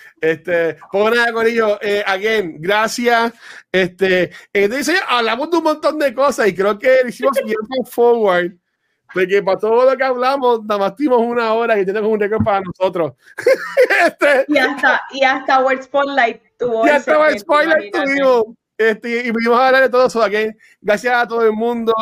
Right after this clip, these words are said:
Speaker 1: Este, realmente, eh, este, la semana que viene es con Wonka. Este, ah, so, ahí vamos a comer mucho chocolate.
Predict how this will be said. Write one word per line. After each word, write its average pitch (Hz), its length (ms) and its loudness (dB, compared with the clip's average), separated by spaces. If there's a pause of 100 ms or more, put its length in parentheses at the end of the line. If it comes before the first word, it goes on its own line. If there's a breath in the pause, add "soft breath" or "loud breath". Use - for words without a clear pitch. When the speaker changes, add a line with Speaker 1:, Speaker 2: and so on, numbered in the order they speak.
(120)
Speaker 1:
Este, 190 300 -4
realmente, 208 680 -2 (320 loud breath)
eh, 165 520 0
este, 160 600 -4 (280)
la 160 80 -8
semana 175 280 -2
que 185 80 -4
viene 220 140 -2
es 220 40 -8
con 220 220 0
Wonka. 208 500 -2 (240)
Este, 156 640 -4 (460 soft breath)
ah, 151 220 0
so, 156 160 -4
ahí 147 120 0
vamos 170 240 -2
a - 20 -4
comer 170 220 -6
mucho 175 200 -6
chocolate. 180 500 -6